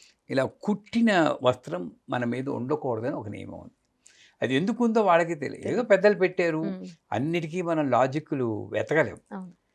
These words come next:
Speaker 1: మనం కావాల్సి మనం వెంకన్నబాబు దగ్గరికి వెళ్తున్నాం కానీ వెంకన్నబాబు నా దగ్గర రా అని పిలవలేదు.
Speaker 2: అవును గురుగారు.
Speaker 1: అంటే వాళ్ళు, వాళ్ళు పెట్టింది పాటిస్తే పోలే, పంచె ఉత్తరీయం ఇవ్వటం. వీళ్ళు ఏం చేస్తున్నారు, ప్యాంట్ వేసుకుని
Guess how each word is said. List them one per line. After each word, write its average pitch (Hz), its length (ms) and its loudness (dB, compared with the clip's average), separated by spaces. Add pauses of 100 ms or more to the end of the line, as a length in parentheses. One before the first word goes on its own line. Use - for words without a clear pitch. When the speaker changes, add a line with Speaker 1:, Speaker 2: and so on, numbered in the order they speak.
(200)
Speaker 1:
మనం 135 360 6
కావాల్సి 165 480 2
మనం 180 220 2
వెంకన్నబాబు 170 480 4
దగ్గరికి 160 260 0
వెళ్తున్నాం 160 320 0
కానీ 170 120 -4
వెంకన్నబాబు 160 480 2
నా 156 120 4
దగ్గర 143 260 0
రా 135 160 6
అని 147 140 6
పిలవలేదు. 120 560 0
Speaker 2:
అవును 104 220 -8
గురుగారు. 190 360 -14
Speaker 1:
అంటే 233 260 6
వాళ్ళు, 180 400 8
వాళ్ళు 170 300 4
పెట్టింది 170 360 2
పాటిస్తే 180 480 4
పోలే, 139 460 0 (540)
పంచె 185 260 6
ఉత్తరీయం 185 360 4
ఇవ్వటం. 104 360 -6 (480)
వీళ్ళు 202 220 2
ఏం 208 140 2
చేస్తున్నారు, 127 720 -2 (420)
ప్యాంట్ 151 360 2
వేసుకుని 101 600 -6